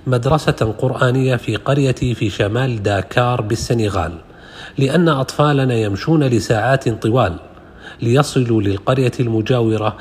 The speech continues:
ليحفظوا القرآن وينقطعوا في موسم الأمطار." وفقني الله تعالى لجمع مبلغ ستة آلاف يورو من كد سنين طويلة، فاشتريت أرضا مساحتها ثمانمائة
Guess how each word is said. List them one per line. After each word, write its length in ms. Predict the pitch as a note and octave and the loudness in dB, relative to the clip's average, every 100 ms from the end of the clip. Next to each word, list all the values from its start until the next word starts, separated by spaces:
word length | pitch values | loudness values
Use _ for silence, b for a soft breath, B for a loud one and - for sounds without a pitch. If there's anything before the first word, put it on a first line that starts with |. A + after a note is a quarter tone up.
| B B | B B
ليحفظوا 460 | A#2 C#3 - A#2 G#2+ | -2 -2 -2 -2 -2
القرآن 640 | G2+ A2+ G#2+ - B2+ A2 | -4 -6 -4 -2 0 0
وينقطعوا 800 | G#2+ A2 A2+ - E3 - C3 D3 | -2 -2 -4 -4 -4 -2 0 -2
في 200 | - A2 | 0 -2
موسم 440 | G#2+ B2+ - B2+ B2+ | 0 -2 -2 -2 -2
الأمطار." 720 | B2 B2+ A#2 - D#2 - - - B B B B B B | 0 -2 -2 -4 -4 -6 -14 -20 B B B B B B
وفقني 480 | A#2 - E3 D3 C3 | -6 -2 0 2 2
الله 360 | A#2+ C3+ A2 G#2 | 2 2 0 -2
تعالى 460 | A2+ G#2 B2+ B2 | -2 0 0 0
لجمع 440 | G#2+ G2 C3 C3 A2+ | 0 0 0 0 0
مبلغ 580 | A2+ C3+ A#2+ A2+ F#2+ - | 0 0 -2 -4 -4 -6
ستة 440 | - - - - A2+ A2+ | -6 -6 -2 -2 0 -2
آلاف 360 | G#2+ B2+ B2 - | -2 -2 -2 -2
يورو 460 | G#2 G#2 F2+ F2+ F#2 B B B A#2 | -2 -2 -2 -4 -6 B B B -4
من 140 | A#2 | -4
كد 340 | - D3+ C#3 | -2 -4 -2
سنين 500 | A2 A#2 A#2+ B2+ G#2 | -2 0 0 0 -2
طويلة، 560 | G2 G2 F#2+ A2 E2 D#2 - B B B B | -2 -2 0 0 -2 -8 -16 B B B B
فاشتريت 520 | - - B2+ D3 C#3+ - | -4 0 0 0 -2 0
أرضا 400 | C3 C3 B2 C3 | 0 2 0 0
مساحتها 760 | A2+ F#2+ G2 C3 B2+ A2 A2+ | 0 -2 -4 -4 -2 0 0
ثمانمائة 640 | G2 G2+ G2+ F#2+ A2+ C3+ | 0 -2 -2 -2 -4 -4